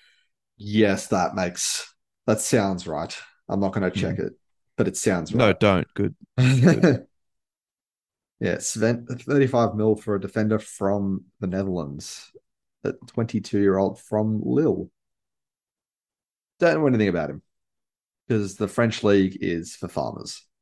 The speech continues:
Speaker 2: No, that's well said. You're on fire today. But,
Speaker 1: Yeah.
Speaker 2: um, yeah, he, um, yeah, he-, he's pretty highly rated too. So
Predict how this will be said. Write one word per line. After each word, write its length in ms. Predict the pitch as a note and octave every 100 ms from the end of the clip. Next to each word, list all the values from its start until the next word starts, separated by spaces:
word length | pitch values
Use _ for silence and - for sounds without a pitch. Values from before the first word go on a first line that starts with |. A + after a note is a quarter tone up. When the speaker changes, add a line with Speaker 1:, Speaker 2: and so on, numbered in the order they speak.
| _ _ -
Speaker 2:
No, 220 | B2+ E3+ G3+
that's 420 | - C3 - - -
well 240 | B2+ B2+
said. 300 | C3 A#2 G#2 -
You're 180 | C3
on 80 | D#3
fire 280 | - A2+ G#2+
today. 340 | - G2 G2 -
But, 280 | - A2 G#2+
Speaker 1:
Yeah. 140 | A2
Speaker 2:
um, 240 | G#2 G2 F2 _ _ _ _ _ _ _ _ _ -
yeah, 380 | C3 B2 F#2+ -
he, 420 | A2+ A#2+ A#2+ A2+
um, 400 | A2+ F2+ F#2+ - _ _ _ _ _ _ _
yeah, 240 | G#2+ G#2 -
he-, 220 | D#2 -
he's 180 | A#2+ A#2
pretty 160 | - G2+
highly 240 | G2 F#2
rated 260 | F2 F2+ F2
too. 220 | G2 F#2
So 300 | - F2